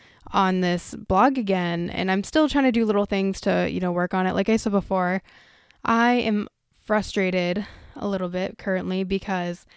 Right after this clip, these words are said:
I keep trying to do stuff and then I hit a wall and then I get frustrated and then I just try to do something else. It seems easier when really I just need to suck it up and, you know,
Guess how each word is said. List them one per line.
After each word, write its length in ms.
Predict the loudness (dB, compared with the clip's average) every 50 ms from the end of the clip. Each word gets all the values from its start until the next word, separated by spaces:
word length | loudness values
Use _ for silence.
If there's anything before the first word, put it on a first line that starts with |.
| -20 -20 -20 -16 -14
I 60 | -8
keep 260 | -4 0 0 0 0
trying 260 | 0 0 0 0 0 -2
to 60 | -2
do 140 | -2 -2 -2
stuff 320 | -2 -2 -2 0 0 0
and 160 | -2 -2 -4 -2
then 80 | -2
I 60 | -4
hit 140 | -2 -2 0
a 80 | 0 2
wall 360 | 4 4 6 6 6 4 2
and 100 | 0 -2
then 100 | -2 -2
I 60 | -4
get 140 | -4 -4 -4
frustrated 400 | -4 -6 -4 -2 -2 -2 0 0
and 80 | -2 -2
then 80 | -2
I 60 | -4
just 180 | -4 -6 -8 -8
try 120 | -8 -6
to 80 | -6 -4
do 100 | -4 -6
something 240 | -6 -6 -6 -4 -2
else. 200 | -2 -2 -2 -2
It 100 | -6 -6
seems 200 | -4 -4 -4 -2
easier 500 | -4 -2 -2 0 0 0 0 0 -2 -4 -6 -14 -20 -20 -20 -18 _
when 360 | -4 0 0 2 2 0 0 2
really 300 | 2 4 4 4 4 4
I 100 | 2 0
just 180 | -2 -2 -2
need 100 | -2 -2
to 80 | -2 -2
suck 240 | -4 -6 -6 -4 -2
it 60 | 0
up 260 | 0 0 0 -2 -4
and, 460 | -4 -4 -2 -2 0 -2 -2 -2 -2 0
you 100 | 0 2
know, 200 | 2 0 -2 -4